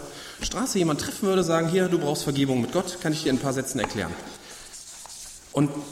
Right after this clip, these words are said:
das geht irgendwie nicht so einfach, ne? Wenn man's erlebt hat, dann ist es einem klar. Aber wenn man's nicht erlebt hat, äh,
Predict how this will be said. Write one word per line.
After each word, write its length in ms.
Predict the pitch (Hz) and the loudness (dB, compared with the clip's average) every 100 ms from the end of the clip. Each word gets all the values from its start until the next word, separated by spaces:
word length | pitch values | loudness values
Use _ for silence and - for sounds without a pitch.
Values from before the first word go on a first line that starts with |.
| - - - | -14 -16 -12
das 220 | 143 151 - | -6 -4 2
geht 140 | 349 | 4
irgendwie 260 | 156 123 120 | 4 4 4
nicht 160 | 117 | 2
so 80 | - | 0
einfach, 380 | 107 104 104 135 | -2 -4 -4 2
ne? 180 | 185 196 | 2 4
Wenn 80 | |
man's 200 | 175 170 | 2 2
erlebt 340 | - 202 - 147 | 2 2 2 -2
hat, 160 | 156 | 0
dann 80 | 175 | 2
ist 100 | 208 | 2
es 140 | 202 - | 0 -2
einem 140 | 175 | -2
klar. 540 | 214 165 101 - - - | 0 2 0 -4 -8 -2
Aber 480 | 143 135 - - 139 | 2 4 2 -2 -2
wenn 100 | 151 | 0
man's 180 | 151 185 | 2 2
nicht 140 | 208 | 0
erlebt 340 | 208 214 220 233 | 0 0 0 -4
hat, 260 | 220 - | -6 -2
äh, 220 | 160 156 | 2 2